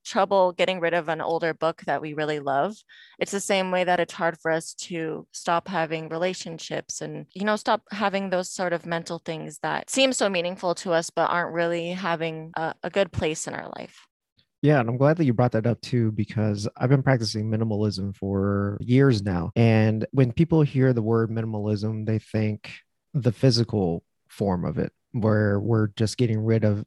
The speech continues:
Speaker 2: every single thing in our house that doesn't bring us joy or happiness in order to have this less is more mentality, right?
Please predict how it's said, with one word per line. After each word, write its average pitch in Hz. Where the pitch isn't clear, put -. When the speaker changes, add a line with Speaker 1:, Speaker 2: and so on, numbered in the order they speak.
Speaker 2:
every 131
single 120
thing 113
in 110
our 110
house 104
that 98
doesn't 117
bring 120
us 101
joy 120
or 107
happiness 110
in 110
order 117
to 104
have 104
this 107
less 104
is 104
more 104
mentality, 98
right? 107